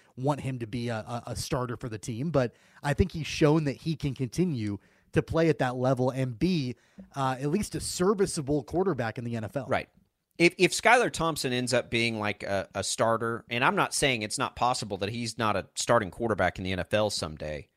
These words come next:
Speaker 2: 'cause I think it's entirely possible. I think when you watched him develop as a college player and what he did in the preseason, we see that. It's why the Dolphins really liked him, right? But it's gonna be a path that's not,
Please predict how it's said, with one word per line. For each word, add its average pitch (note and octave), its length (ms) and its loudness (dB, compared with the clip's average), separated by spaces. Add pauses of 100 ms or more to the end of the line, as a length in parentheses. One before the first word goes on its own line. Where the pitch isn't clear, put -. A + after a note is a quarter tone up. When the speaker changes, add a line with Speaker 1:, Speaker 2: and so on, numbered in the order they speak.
(380)
Speaker 2:
'cause A#2+ 140 -2
I C3+ 80 2
think C#3 160 -2
it's G#2+ 120 -4
entirely G#2 580 0
possible. - 680 -8
I G#2 100 -2
think A#2 200 -4
when A#2 120 -2
you G#2 100 -2
watched G#2+ 380 0
him G#2+ 120 -2
develop G2+ 440 -2
as F2+ 100 -10
a - 40 -10
college A#2+ 520 0
player D#2+ 440 -4 (680)
and G#2 400 -4
what A2 160 -2
he B2+ 80 0
did B2 160 -2
in A#2 60 -6
the G#2+ 60 -2
preseason, G2 840 -4
we A2+ 160 -6
see C3+ 320 -2
that. - 240 -10
It's - 100 -10
why A#2 100 2
the A2+ 100 -4
Dolphins A2 440 0
really G2+ 200 -4
liked F2 360 -4
him, - 140 -10 (120)
right? F#2+ 300 -2 (480)
But C3+ 140 2
it's C3+ 160 -2
gonna E3+ 220 0
be D3+ 440 -4
a A#2 100 -6
path - 680 0 (100)
that's A#2 260 -2
not, A#2 520 -2